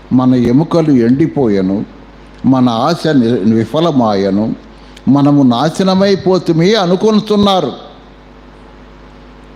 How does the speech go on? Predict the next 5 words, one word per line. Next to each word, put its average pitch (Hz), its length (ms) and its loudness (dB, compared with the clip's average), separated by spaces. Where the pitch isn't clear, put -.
ఎవరు? 180 260 2
బ్రతికుండ 190 460 -2
వాళ్ళు 185 200 2
అనుకుంటున్నారు, 160 680 -2
మన 131 120 0